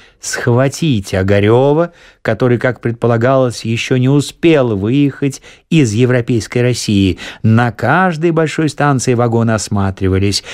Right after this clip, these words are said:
и если кто-либо из едущих казался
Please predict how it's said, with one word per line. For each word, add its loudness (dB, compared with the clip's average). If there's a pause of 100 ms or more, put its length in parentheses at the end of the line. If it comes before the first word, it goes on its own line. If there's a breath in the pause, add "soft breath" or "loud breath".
(140 loud breath)
и 0
если 2
кто-либо 2
из 2
едущих 0
казался -2